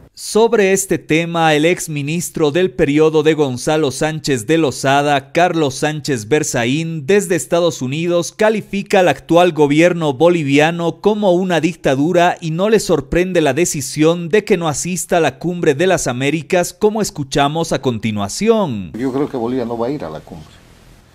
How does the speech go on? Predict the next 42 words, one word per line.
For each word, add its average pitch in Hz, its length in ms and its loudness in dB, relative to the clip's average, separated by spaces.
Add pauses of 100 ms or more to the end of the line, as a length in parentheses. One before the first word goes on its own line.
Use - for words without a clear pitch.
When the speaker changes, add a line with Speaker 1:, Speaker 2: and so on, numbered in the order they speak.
(440)
Speaker 2:
La 123 140 0
discusión 185 640 0
es 185 200 0
si 165 120 -6
Bolivia 151 440 -4
es 185 220 -6
o 143 100 -10
no 139 140 -8
es 151 140 -10
una 139 160 -8
dictadura. 147 500 -10 (680)
Y 123 100 -6
la 120 160 -2
conclusión 135 800 -2
es 110 140 -10
que - 100 -14
Bolivia 107 380 -6
sí 127 180 -10
es 87 160 -12
una 95 160 -14
dictadura. 101 480 -14 (280)
Si - 180 -10
hay 156 120 -4
presos 156 360 -8
políticos, 127 720 -6
no 135 80 -2
hay 131 80 -2
respeto 117 480 -6
a - 20 -4
los 95 160 -10
derechos 101 480 -10
humanos. 120 420 -12
Y 101 60 -10
en 107 80 -8
Bolivia 131 540 -2
hay 139 180 -4 (160)
cerca 117 320 -8
de 110 60 -2
noventa 107 420 -8
presos 107 300 -12
políticos 117 640 -12
certificados. 127 800 -14